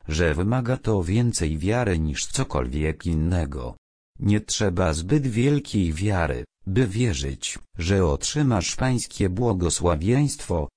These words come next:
jeśli możesz wykonać dobrą pracę w Jego służbie. Niewiele wiary wymaga przeświadczenie,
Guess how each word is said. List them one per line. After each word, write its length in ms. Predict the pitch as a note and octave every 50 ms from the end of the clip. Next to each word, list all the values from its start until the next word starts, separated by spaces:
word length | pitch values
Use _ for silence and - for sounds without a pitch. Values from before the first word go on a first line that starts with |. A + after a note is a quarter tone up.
| _ _ -
jeśli 440 | G#2+ A#2+ A#2+ - - - A#2+ A#2 A2+
możesz 520 | A2+ C3+ D3+ D3+ B2+ C3+ A2 - - F#2
wykonać 680 | D2 D2+ F#2+ - - A#2+ A#2+ A2+ G2+ F2+ E2 - - D#2+
dobrą 480 | D#2+ F2+ G#2 G#2+ F#2+ F#2+ F#2+ F2+ E2+
pracę 540 | D#2+ - G#2 A#2 B2+ B2+ - - - E2+ E2+
w 60 | D#2
Jego 240 | C#2 C#2+ C#2+ E2 E2+
służbie. 760 | - - - G2+ A2 G#2+ D#2 C#2+ C#2+ C#2 C2+ C2+ C2 C#2 - - - _ _ _ _ _ _ - -
Niewiele 540 | G2 F#2 F2+ E2+ F#2+ A#2 C3 B2+ B2+ A#2
wiary 420 | F#2+ F2 F#2+ A2 B2 B2 G#2 F2+ D#2+
wymaga 680 | D2 E2+ E2+ F2 F2 F2 F2 E2+ E2+ E2+ F2 F2+ G2+
przeświadczenie, 1080 | - - - B2 A2+ - - - F#2 - - - - - B2+ B2 G2+ D2+ D2 C#2+ C2+